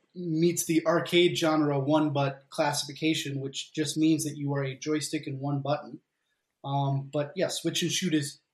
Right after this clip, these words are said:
no joystick, even, just legitimately one button. And it's crazy because you must think how boring and how quickly that should get boring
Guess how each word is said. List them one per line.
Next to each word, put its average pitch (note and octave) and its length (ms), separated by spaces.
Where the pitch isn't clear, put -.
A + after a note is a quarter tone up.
no E3+ 240
joystick, G3+ 400
even, A2+ 220
just - 180
legitimately C#3 760
one D#3 280
button. A#2 360
And F#3+ 120
it's G3 160
crazy F#3+ 560
because C#3 600
you D#3 140
must G3 340
think E3+ 240
how E3+ 100
boring F3 520
and C#3+ 100
how D3+ 120
quickly A3 560
that D#3+ 240
should D3 220
get C#3+ 260
boring A#2+ 360